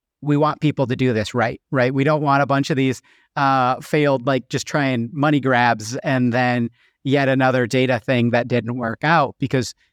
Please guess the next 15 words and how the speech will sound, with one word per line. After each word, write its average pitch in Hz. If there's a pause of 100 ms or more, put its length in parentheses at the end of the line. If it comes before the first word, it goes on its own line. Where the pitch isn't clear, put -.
(120)
it 143
was 135
focused 127
too 151
much 127
on 110
the 104
technology 120 (800)
instead 135
of 104
the 110
use 113
case. - (420)
So, 147
uh, 156